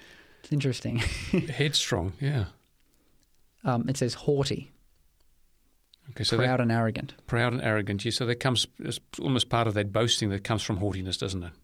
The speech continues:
Speaker 1: It is, yeah. And then we're getting to the end here. It says lovers of pleasure.
Speaker 2: Okay, so they love, there's a love, but it's not one that's loving.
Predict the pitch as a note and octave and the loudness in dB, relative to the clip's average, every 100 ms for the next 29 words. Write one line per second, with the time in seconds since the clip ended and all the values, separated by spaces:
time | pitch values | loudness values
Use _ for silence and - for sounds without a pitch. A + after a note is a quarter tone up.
0 | - D3 A#2 G#2+ - A2 G#2+ - - - | -8 -4 -4 -4 -2 -2 -4 -8 -20 -20
1 | - - _ - C#3 C3 E3 C#3+ A#2+ B2 | -20 -20 _ 0 2 4 4 2 2 2
2 | B2 C#3 B2 - A#2+ A2+ - A#2 A#2+ C3+ | 2 2 0 0 0 0 -2 0 2 2
3 | D#3+ D#3 B2+ - - D#3 C#3+ - C#3 - | 0 0 -4 -4 0 2 2 0 -4 -8
4 | _ _ _ _ - C#3 - G#2+ G3+ - | _ _ _ _ -2 -2 0 0 0 2
5 | B2 A#2+ C3 A#2 A#2 F#3+ B3 - F#3+ C3+ | 2 4 4 4 4 4 2 -4 -6 0
6 | B2 C#3 C3+ B2 D#3+ D#3 E3 D#3 C3 B2+ | 2 4 4 4 4 4 2 2 0 2
7 | - C#3 C#3 C3 C3+ B2+ A#2+ - - - | 2 2 2 2 4 4 2 0 -4 -6
8 | C3 A#2+ B2+ A#2+ C#3+ C3+ | 0 2 4 2 2 0